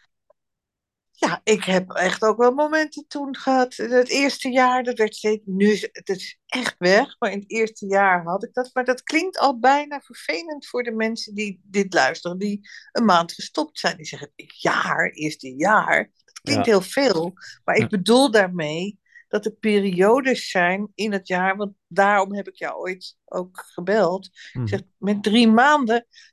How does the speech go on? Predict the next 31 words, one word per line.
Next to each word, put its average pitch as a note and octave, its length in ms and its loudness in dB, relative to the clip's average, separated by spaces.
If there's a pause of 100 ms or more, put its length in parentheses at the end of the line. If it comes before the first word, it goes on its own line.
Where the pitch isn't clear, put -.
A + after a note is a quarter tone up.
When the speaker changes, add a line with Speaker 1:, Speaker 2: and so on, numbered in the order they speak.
(100)
Speaker 1:
hebben A3 320 -4
al, A#3 260 0
hebben G#3+ 320 0
de G#3 60 -4 (100)
meesten A#3+ 560 0
hebben G#3 220 -6
echt - 300 -12
even G#3 220 -10
extra G3+ 280 -8
steun A3+ 360 -4
nodig." D#3+ 340 -10 (400)
Speaker 2:
Ja. C3+ 160 -2 (720)
Speaker 1:
En A#3+ 120 -2
met A#3 140 2
zes D#4 240 2
maanden G3 480 0
weer, B3 260 -6
tenminste, A3+ 280 -4
dat - 80 -8
had A3+ 180 -2
ik. - 580 -8
Speaker 2:
Ja. - 240 -6 (400)
Ik C3 160 0
denk E3 180 6
dat F#3 120 4
Speaker 1:
En E3 40 4
Speaker 2:
dat E3+ 100 4
Speaker 1:
dat F3 80 6
Speaker 2:
wel D#3+ 140 6
redelijk, E3+ 480 2
eh, C#3 440 2